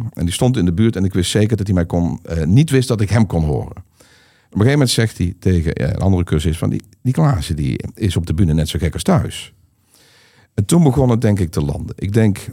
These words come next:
als ik het lef heb om hier met jou en op de bühne... of het nou Afas Live is of de Beatrix Theater... net zo relaxed en lol kan hebben als met mijn maten,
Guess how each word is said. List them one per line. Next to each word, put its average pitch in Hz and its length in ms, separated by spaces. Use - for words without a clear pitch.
als 107 260
ik 113 100
het 95 120
lef 151 220
heb 92 220
om 82 120
hier 110 160
met 107 160
jou 73 300
en 95 140
op 98 120
de 107 100
bühne... 80 300
of 76 120
het - 100
nou 82 120
Afas 98 280
Live 123 400
is 117 160
of - 140
de - 120
Beatrix 107 420
Theater... 80 500
net 143 280
zo 90 380
relaxed 113 480
en 98 100
lol 123 260
kan 107 180
hebben 95 260
als 87 160
met 90 140
mijn 80 140
maten, 139 600